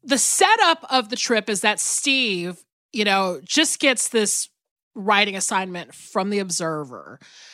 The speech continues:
to go on this, like, fancy restaurant tour of Northern England for a week, okay?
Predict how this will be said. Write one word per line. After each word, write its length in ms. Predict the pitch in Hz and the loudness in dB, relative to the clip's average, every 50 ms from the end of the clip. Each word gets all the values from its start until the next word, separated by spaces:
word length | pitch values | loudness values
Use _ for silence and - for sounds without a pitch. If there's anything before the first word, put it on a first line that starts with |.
| - _ - | -12 _ 0
to 120 | - 269 | 0 2
go 200 | 208 - 240 233 | 4 4 4 4
on 140 | 233 233 233 | 6 4 2
this, 180 | 226 220 - | 0 0 0
like, 200 | 233 202 196 190 | 0 0 0 -2
fancy 580 | - - 247 247 269 277 - - 320 311 302 269 | 0 2 2 4 4 2 2 2 2 2 4 4
restaurant 480 | 254 233 226 214 - 254 226 220 208 - | 4 4 4 4 4 4 2 2 2 0
tour 240 | - 220 208 208 | 2 2 4 4
of 100 | 196 180 | 2 2
Northern 320 | 185 190 185 196 190 190 185 | 2 2 2 2 2 2 0
England 440 | 147 196 190 180 175 170 165 160 - | 0 0 2 2 2 2 0 -2 -4
for 140 | - 156 131 | -6 -8 -6
a 40 | 113 | -6
week, 380 | 120 110 85 - _ _ - _ - | -8 -10 -14 -16 _ _ -18 _ -16
okay? 360 | 165 - 202 170 165 165 170 | -8 -6 -6 -6 -4 -6 -10